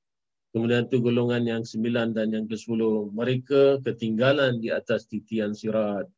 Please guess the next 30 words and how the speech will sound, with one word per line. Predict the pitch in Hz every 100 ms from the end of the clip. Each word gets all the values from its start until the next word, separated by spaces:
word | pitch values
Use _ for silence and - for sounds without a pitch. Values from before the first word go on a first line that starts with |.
| _ - - _ -
dan | 110 110
tidak | 113 113 -
dibenarkan | 107 101 110 143 156 139 113
untuk | 107 104 92
menyeberang. | 98 101 95 95 92 90 90 95 - _ _ _ _ _ _ -
Maknanya | 95 104 107 101 98 98 _ _ _ _ -
dah | 95
tak | - 78
ada | 98 98
harapan | 92 98 - 98 95
lagi. | 92 95 _ _ _ _ _ _ _ _ -
Ini | 120 117
bukan | 110 113 110
kata | 110 117 113
orang-orang | 110 107 107
kafir. | 127 131 156 131
Orang | 104 104 104
kafir | 107 139 123
dah | 107
tentu | 110 107 113
tak | -
lalu | 107 156 143 110
sebab | - 117 113 117
orang | 110 110
kafir | 123 127 151
akan | 101 - 110
terus | 107 123 123 113
dimasukkan | 107 110 135 - 127 107 104
ke | 107
dalam | 107 127